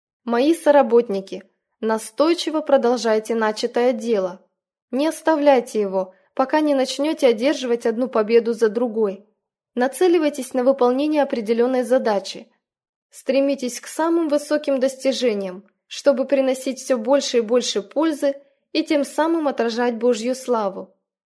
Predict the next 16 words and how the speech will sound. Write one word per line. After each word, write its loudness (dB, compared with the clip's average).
Бог -2
наделил -2
некоторых 0
своих 0
рабов 0
особыми 0
талантами, -4
и -4
никто 0
не 2
вправе -2
пренебрежительно -2
отзываться -4
об -2
этих -2
людях. -4